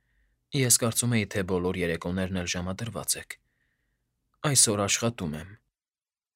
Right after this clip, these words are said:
Նա հառաչեց, անչափ տխրեց, մտածելով, որ գուցե Հորտենզիան ցանկանում է երեկոն անցկացնել իր հետ,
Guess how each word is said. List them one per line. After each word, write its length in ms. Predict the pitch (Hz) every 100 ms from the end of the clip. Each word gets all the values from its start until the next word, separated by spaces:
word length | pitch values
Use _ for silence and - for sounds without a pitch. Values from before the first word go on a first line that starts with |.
| _ _ -
Նա 260 | 165 160 151
հառաչեց, 720 | 120 95 92 - - - - - _ _ _ _ _ _
անչափ 480 | 139 127 113 101 85 -
տխրեց, 460 | 95 - - - - - _ _ _ _ 143
մտածելով, 540 | 143 139 147 147 147 101
որ 160 | 85
գուցե 320 | 80 78 -
Հորտենզիան 640 | 85 87 - 101 107 85 71
ցանկանում 560 | - 90 87 82 87 85
է 100 | 80 -
երեկոն 580 | 123 117 113 107 113 110
անցկացնել 600 | 95 - 76 - 58 50 50
իր 100 | -
հետ, 320 | - -